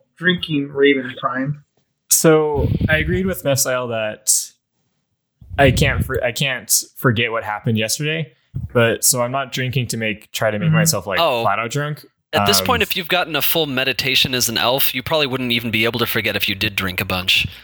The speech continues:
Speaker 3: Uh, blackout
Speaker 2: R-
Speaker 3: drunk is typically during the drunken stage rather than memories beforehand.
Speaker 2: Right, but I'm, like, I'm so,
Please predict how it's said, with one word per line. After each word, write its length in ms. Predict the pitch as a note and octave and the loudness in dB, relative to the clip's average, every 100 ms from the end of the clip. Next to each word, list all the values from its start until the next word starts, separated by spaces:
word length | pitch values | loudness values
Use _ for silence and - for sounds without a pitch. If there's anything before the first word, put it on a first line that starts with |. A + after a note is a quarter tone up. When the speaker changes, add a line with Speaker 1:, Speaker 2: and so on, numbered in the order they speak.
| - _ _ - | -20 _ _ -4
Speaker 3:
Uh, 140 | A2+ | -4
blackout 460 | A2 C3 D3 - E3 | -2 0 0 4 4
Speaker 2:
R- 80 | C#3+ | 4
Speaker 3:
drunk 260 | D#3 C#3+ | 0 -2
is 100 | C3 | -2
typically 440 | - D#3 C#3 C3+ A#2+ | 0 -2 -4 -2 -2
during 580 | A2 B2+ A#2+ A#2+ A2+ G#2 | -2 -2 0 0 -2 -4
the 100 | G#2+ | -2
drunken 500 | A2+ G#2+ G2+ A2 G2+ | 0 -2 -2 -4 -2
stage 460 | - A2+ G#2 G2+ | -2 0 0 0
rather 260 | A2 G#2+ A2 | 0 0 0
than 340 | G#2+ G#2 G#2 - | 0 -2 -8 -10
memories 400 | A2+ G#2+ G#2+ G2 | -6 -2 0 0
beforehand. 680 | - - G#2+ G2 F#2 F#2 F#2 - - _ - _ - - - _ _ - | 0 -2 -2 0 -2 -4 -8 -14 -18 _ -20 _ -16 -16 -16 _ _ 4
Speaker 2:
Right, 440 | C#3 A#2 A2+ G#2 | 6 6 0 -6
but 140 | B2 | -8
I'm, 200 | B2+ B2+ - | -8 -10 -4
like, 240 | C#3 B2 | -2 -2
I'm 160 | C#3+ C3 | -2 2
so, 320 | - C#3 | 0 0